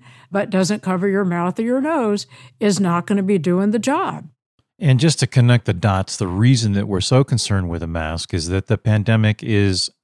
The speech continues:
Speaker 2: a respiratory, it's communicated that way. It's communicated in the air, expressed from someone's breath and from their lungs. Is that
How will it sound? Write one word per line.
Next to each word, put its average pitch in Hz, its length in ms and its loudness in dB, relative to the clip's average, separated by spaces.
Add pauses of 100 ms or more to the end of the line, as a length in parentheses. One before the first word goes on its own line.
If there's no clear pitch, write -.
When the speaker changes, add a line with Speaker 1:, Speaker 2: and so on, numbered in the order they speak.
Speaker 2:
a 98 380 2
respiratory, 95 920 0 (540)
it's - 220 -2
communicated 110 720 2
that 78 200 -6
way. 78 180 -10
It's 78 180 -12
communicated 104 720 0
in 87 100 -2
the 87 220 -2
air, 110 280 0 (300)
expressed - 540 -2
from 92 180 -6
someone's 90 460 -4
breath 104 440 -2
and 80 140 -16
from 90 180 -6
their 92 140 -4
lungs. 110 480 -4
Is 80 60 -12
that 87 220 -8